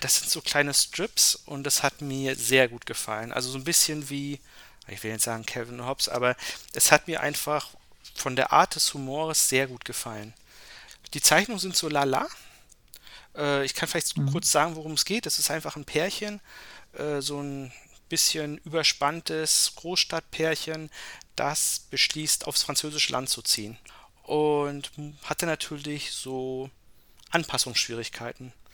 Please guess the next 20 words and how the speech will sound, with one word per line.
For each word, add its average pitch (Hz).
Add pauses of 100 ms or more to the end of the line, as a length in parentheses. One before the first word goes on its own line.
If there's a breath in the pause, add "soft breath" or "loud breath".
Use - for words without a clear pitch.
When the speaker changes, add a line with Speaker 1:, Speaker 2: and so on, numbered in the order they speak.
(440 loud breath)
Speaker 1:
Aber 135
der 131
Humor, 180 (300)
der 160
da 160
drinne 160
ist, 165
der 135
hat 147
mir 156
irgendwie 147
sehr 131
gut 120
gefallen. - (200)
Also, 123
weil 135
die 135
total 156
überfordert 151
sind, 139